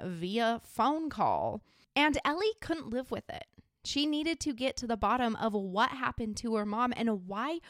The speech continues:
her dad was lying. What a really hard place to be in, because she trusted her dad her whole life. This seemed like a very, you know, happy little family, and they just had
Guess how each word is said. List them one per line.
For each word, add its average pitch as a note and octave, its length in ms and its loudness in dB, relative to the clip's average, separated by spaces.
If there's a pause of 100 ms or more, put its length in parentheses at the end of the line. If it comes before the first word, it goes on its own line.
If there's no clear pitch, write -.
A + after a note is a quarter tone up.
(160)
her D#4+ 180 -2
dad G3 400 -4
was G#3+ 180 -4
lying. F3 400 -8
What C#4 160 4
a G#4+ 60 6
really B4+ 340 4
hard A#3 400 0
place A3+ 380 -4
to G3+ 340 -4
be G#3 240 -2
in, A#2 180 -6
because G3 300 -4
she G#3+ 140 -6
trusted A#3+ 480 -4
her A3 120 -2
dad F#3+ 360 0
her F#3 80 -6
whole F3+ 280 -4
life. F3+ 280 -2 (240)
This A#3 160 2
seemed C4 260 -2
like B3 160 -2
a A3 80 -2
very, G3+ 340 -2
you G#3 300 -4
know, G#3+ 140 0
happy A3 400 -6
little A3 260 -2
family, C4 560 -4
and F3 160 -6
they F#3+ 100 -2
just A#3+ 220 -6
had C4+ 300 0